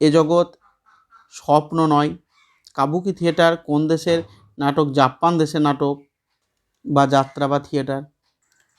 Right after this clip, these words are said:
অদিষ্ট তো মানেন আপনি। বক্তা কে? বক্তা হচ্ছে কালিনাথ সেন।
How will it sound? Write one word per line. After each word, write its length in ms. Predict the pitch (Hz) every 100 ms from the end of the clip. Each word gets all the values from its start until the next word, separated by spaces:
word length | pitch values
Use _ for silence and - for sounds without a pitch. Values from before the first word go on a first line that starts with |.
| _ -
অদিষ্ট 400 | 143 160 160 180
তো 140 | 170
মানেন 340 | 165 156 165
আপনি। 480 | 170 160 170 156 127 - _ _ -
বক্তা 360 | 139 143 - 160
কে? 240 | 151 151
বক্তা 300 | 151 135 139
হচ্ছে 140 | 147 143
কালিনাথ 360 | 135 135 147
সেন। 240 | 147 143